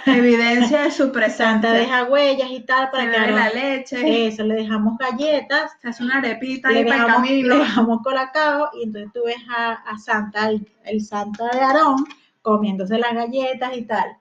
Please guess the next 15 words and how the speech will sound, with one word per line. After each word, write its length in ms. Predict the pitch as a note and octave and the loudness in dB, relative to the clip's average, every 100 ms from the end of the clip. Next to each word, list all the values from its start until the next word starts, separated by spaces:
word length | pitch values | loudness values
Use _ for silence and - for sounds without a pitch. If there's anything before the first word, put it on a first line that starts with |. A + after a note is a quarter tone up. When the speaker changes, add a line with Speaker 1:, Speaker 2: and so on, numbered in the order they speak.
| _ _ _ _ - | _ _ _ _ -4
Speaker 2:
Este, 600 | A3+ A3 - G#3 G3+ G3 | -2 -2 -2 2 2 2
y, 120 | F3+ | -2
Speaker 1:
Coño. 520 | F3+ F3 G3 A3+ E3+ F3 _ - | -4 -6 -8 -12 -16 -20 _ -8
Speaker 2:
y 140 | F#3+ | -4
ahora 340 | F3+ F3 E3+ | -2 -2 -2
es 140 | E3+ E3+ | -2 -2
Speaker 1:
Vamos 140 | F#3 | -2
a 20 | G#3 | 0
Speaker 2:
súper 80 | G#3 | -2
Speaker 1:
meter 140 | C4 | -4
a 60 | - | -6
Santa 360 | - A3+ - | -6 -6 -2
ahí 100 | G#3+ | -2
también. 360 | G#3 C4+ C4+ A#3+ | 0 2 2 2
Speaker 2:
<laughs> 560 | C4+ - A#3 A3+ A#3+ | 0 -2 -4 -4 -10